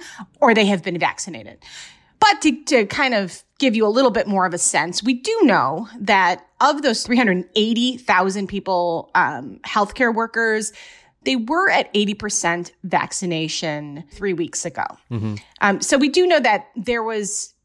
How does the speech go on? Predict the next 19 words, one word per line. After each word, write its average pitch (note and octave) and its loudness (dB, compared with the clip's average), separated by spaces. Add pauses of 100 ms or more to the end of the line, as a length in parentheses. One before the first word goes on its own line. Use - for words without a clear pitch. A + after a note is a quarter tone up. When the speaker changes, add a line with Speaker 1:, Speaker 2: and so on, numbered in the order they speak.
Speaker 1:
you A3+ 0
know, G3 2
a - 0
pretty F4 2
sizable F#3+ 0
chunk - -4
of D#3+ -10
those - -8
employees C#3 -8
who F3 -4
had E3+ -2
been E3 -4
vaccinated - -12
as G3 2
of E3+ -6
three - -16
weeks - -18
ago. - -20 (140)
Speaker 2:
Hmm. G#2+ -2